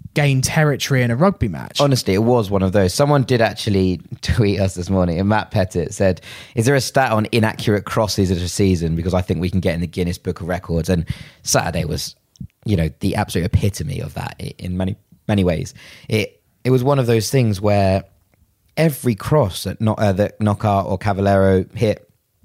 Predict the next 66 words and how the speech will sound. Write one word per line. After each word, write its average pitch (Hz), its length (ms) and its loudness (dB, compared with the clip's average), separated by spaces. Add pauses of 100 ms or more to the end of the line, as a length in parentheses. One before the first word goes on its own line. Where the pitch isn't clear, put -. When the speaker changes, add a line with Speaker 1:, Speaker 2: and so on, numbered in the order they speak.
(280)
Speaker 2:
seemed 143 200 0
to 123 60 -10
just 123 180 -2
disappear 120 360 0
into 110 160 -4
touch - 260 -2
on 113 40 -2
the 110 60 2
other 107 140 0
side. - 440 -4 (440)
It 139 120 2
wasn't 160 240 2
even 117 220 2
sort 107 280 2
of 95 200 -4 (380)
close. 113 640 -2
You 143 60 -2
know, 143 80 2
it 143 40 4
wasn't 147 220 2
like 123 180 -2
it - 160 -10 (240)
went 131 180 0
over 123 280 2
everyone's 110 280 -2
head, 110 380 -2 (800)
you 120 100 -6
know, 98 100 2
and, 101 280 0
Speaker 1:
Or 165 80 6
no 175 120 6
Speaker 2:
and 170 60 4
we 160 60 4
Speaker 1:
one 156 80 2
was 151 100 2
in 160 60 4
the 156 60 6
Speaker 2:
missed 151 40 4
Speaker 1:
right 151 160 2
Speaker 2:
it, - 60 4
or - 40 4
no 156 60 4
one - 80 4
was 120 60 2
in 139 100 2
the 120 80 2
Speaker 1:
position. 127 160 -6
Speaker 2:
right, - 140 -12
these 165 200 4
were 113 320 4 (180)
absolutely, 123 560 0
like, 113 240 0
wildly 120 600 2
out. 113 360 0
You 131 120 0
know, 107 100 4
they're 123 140 2
at - 100 -4
head 127 220 0
height 120 220 0
as 113 80 -6
they 113 100 2
cross - 320 -2
the 123 120 2
other 107 160 2
touchline. 104 680 -2